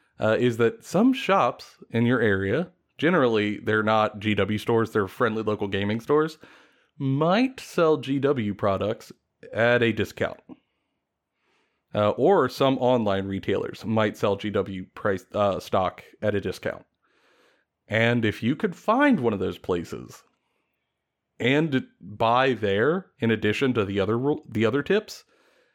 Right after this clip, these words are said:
you can get a fifteen to twenty percent discount and save a bunch of money. Uh, especially over how many products you might need to s-,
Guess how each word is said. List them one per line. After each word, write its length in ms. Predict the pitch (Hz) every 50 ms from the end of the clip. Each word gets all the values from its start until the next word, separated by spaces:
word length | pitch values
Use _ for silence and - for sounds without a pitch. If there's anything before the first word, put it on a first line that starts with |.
| _ _ _ _ _
you 220 | - - 104 123 131
can 220 | 131 - 147 143
get 200 | 127 135 131 127
a 180 | 123 117 117 104
fifteen 760 | - - - 151 160 156 - - 170 156 156 156 151 160 147
to 80 | - -
twenty 280 | - - 139 135 143
percent 360 | 135 127 120 - 143 123 104
discount 540 | 107 113 110 - - 107 98 95 92 - - _ _ _ _ _ -
and 160 | 110 104 95
save 240 | - 120 110 107 104
a 40 | 95
bunch 260 | - 107 98 95 -
of 80 | 98
money. 220 | 92 85 69 - - _ _ _ _ _ _ _ _ _ _ _ _ _ _ _ _ _ _ _ _ _ _ _ _ _ _ _ _ _
Uh, 200 | - 98 95 92 -
especially 540 | 101 101 - - 139 143 - - 139 123 110
over 240 | 117 113 107 110
how 160 | 95 110 127 127
many 160 | 120 113 98
products 720 | - - - - 120 143 147 175 185 185 185 - - - -
you 200 | - 117 127 127
might 280 | 120 113 113 123 - -
need 260 | 123 117 127 127 123
to 140 | 117 101 95
s-, 300 | 90 - - - -